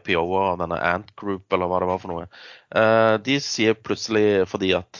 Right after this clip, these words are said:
<laughs> eh, aksjemarkedet, eller, eh, de aksjene, eh, tech-aksjene spesielt, falt veldig kraftig, så finner de ut at nei,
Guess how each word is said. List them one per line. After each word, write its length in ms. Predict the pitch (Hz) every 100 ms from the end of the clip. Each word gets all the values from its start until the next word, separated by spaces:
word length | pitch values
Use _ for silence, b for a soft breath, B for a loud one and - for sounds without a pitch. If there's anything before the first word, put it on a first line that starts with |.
| -
<laughs> 100 | -
eh, 300 | 90 - - - -
aksjemarkedet, 500 | - - 107 - 104 92
eller, 320 | 95 90 - -
eh, 160 | 98 98
de 140 | 101
aksjene, 360 | 98 - 120 95 92 -
eh, 600 | - - - - - - -
tech-aksjene 480 | 110 110 104 - 98
spesielt, 560 | - 92 107 120 -
falt 460 | - 107 117 _ 82
veldig 320 | 101 82 78
kraftig, 320 | - 98 - 151 B B B B B
så 160 | - 147
finner 240 | 156 139
de 60 | 117
ut 120 | 120 123
at 140 | 120
nei, 160 | 120